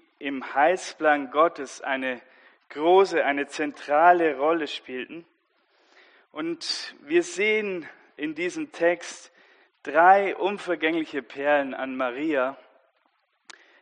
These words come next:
die sie in ihrem Herzen trug. Was ist die erste Perle? Die erste Perle lautet die Perle der Gemeinschaft in Gott. Die Perle der Gemeinschaft in Gott.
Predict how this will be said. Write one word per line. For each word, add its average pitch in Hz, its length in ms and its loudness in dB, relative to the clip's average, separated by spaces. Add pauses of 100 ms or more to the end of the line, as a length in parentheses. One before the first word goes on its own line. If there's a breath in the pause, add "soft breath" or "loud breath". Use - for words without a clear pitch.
(200 loud breath)
die 165 160 -6
sie 170 260 -6
in 156 100 -4
ihrem 139 200 -2
Herzen 135 440 -6
trug. 113 440 -16 (1080 soft breath)
Was 160 140 -6
ist 185 200 -6
die 170 100 0
erste 170 360 4
Perle? 135 460 0
Die 139 140 -8
erste 165 340 0
Perle 165 320 2
lautet 151 640 2 (460 soft breath)
die 147 80 -8
Perle 185 580 2
der 160 160 2
Gemeinschaft 139 800 -2
in 123 220 -16
Gott. 110 440 -12 (680 soft breath)
Die 131 40 -12
Perle 170 460 6
der 139 180 -2
Gemeinschaft 127 760 -6
in 120 180 -14
Gott. 110 460 -10